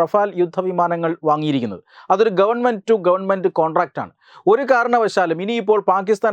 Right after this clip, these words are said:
അത് വെടിവെച്ചിട്ടാൽ പോലും ഫ്രാൻസിലെ ഒരു ഉദ്യോഗസ്ഥനും അത് സമ്മതിക്കാൻ പോകുന്നില്ല. പക്ഷേ അത് തെറ്റായ രീതിയിൽ ഫ്രാൻസിലെ ഒരു ഉദ്യോഗസ്ഥൻ ഇത് സമ്മതിച്ചു അല്ലെങ്കിൽ ഇങ്ങനെ പറഞ്ഞു എന്ന രീതിയിൽ ഒരു വാർത്ത കൊടുത്താൽ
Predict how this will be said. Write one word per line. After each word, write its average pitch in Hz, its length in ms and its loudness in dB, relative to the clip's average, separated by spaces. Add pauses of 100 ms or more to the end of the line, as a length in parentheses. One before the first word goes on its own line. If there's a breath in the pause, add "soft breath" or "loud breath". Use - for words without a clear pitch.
അത് 196 140 2
വെടിവെച്ചിട്ടാൽ 214 680 0
പോലും 135 200 0 (100)
ഫ്രാൻസിലെ 202 460 2 (160)
ഒരു 202 180 4
ഉദ്യോഗസ്ഥനും 196 560 0 (100)
അത് 170 180 -4
സമ്മതിക്കാൻ 180 540 2
പോകുന്നില്ല. 147 340 0 (420 loud breath)
പക്ഷേ 226 220 4 (220)
അത് 208 100 4 (100)
തെറ്റായ 247 380 2 (120)
രീതിയിൽ 208 280 -2 (120)
ഫ്രാൻസിലെ 240 500 2 (120)
ഒരു 196 160 4
ഉദ്യോഗസ്ഥൻ 202 540 0 (340 soft breath)
ഇത് 220 80 4 (140)
സമ്മതിച്ചു 208 500 0 (140)
അല്ലെങ്കിൽ 190 260 2 (100)
ഇങ്ങനെ 226 220 0 (100)
പറഞ്ഞു 208 340 0 (160)
എന്ന 185 220 0
രീതിയിൽ 190 360 2 (300 soft breath)
ഒരു 180 180 4
വാർത്ത 202 240 0 (100)
കൊടുത്താൽ 175 320 0